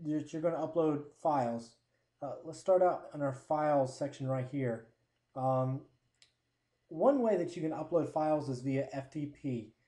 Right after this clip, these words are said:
So if you click on F T P accounts here, um, it gives you,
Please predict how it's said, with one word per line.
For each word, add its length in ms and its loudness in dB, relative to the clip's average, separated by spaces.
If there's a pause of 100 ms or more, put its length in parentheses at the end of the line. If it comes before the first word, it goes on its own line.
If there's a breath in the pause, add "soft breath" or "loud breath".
(140)
So 160 -8
if 240 -2
you 60 -4
click 260 -2
on 160 -6
F 180 -2
T 140 -8
P 200 -2
accounts 440 -2
here, 360 -6 (580)
um, 640 2 (360)
it 120 -8
gives 220 -2
you, 500 0